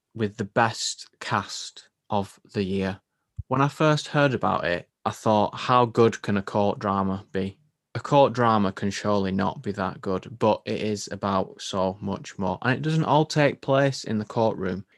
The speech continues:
You get flashbacks to the protest that is the subject of the trial that they're in. And you see the seven or the six interact with each other when they go back to their base.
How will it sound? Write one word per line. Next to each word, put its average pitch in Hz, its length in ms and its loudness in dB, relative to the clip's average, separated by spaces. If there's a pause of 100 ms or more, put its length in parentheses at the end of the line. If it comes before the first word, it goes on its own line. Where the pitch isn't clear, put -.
You 110 100 -8
get - 160 0
flashbacks - 800 -4
to 98 340 -4 (220)
the 104 140 -6
protest - 800 -4
that 95 160 -4
is 92 200 -8
the 98 120 -12
subject - 580 -6
of 98 220 -10
the 98 200 -10 (240)
trial 92 500 -4 (300)
that - 160 -8
they're 95 120 -4
in. 90 200 -4 (380)
And 101 140 2
you 101 80 2
see 95 480 -2 (140)
the 104 100 -8
seven 95 480 -4
or 95 180 -6
the 98 80 -12
six - 600 -8
interact 98 600 -2
with 101 140 -6
each 87 200 -6
other 95 160 -6
when 95 300 -4 (140)
they 92 440 -2 (160)
go 95 140 -2
back 90 240 -4
to - 120 -10
their 92 340 -4
base. 95 440 -4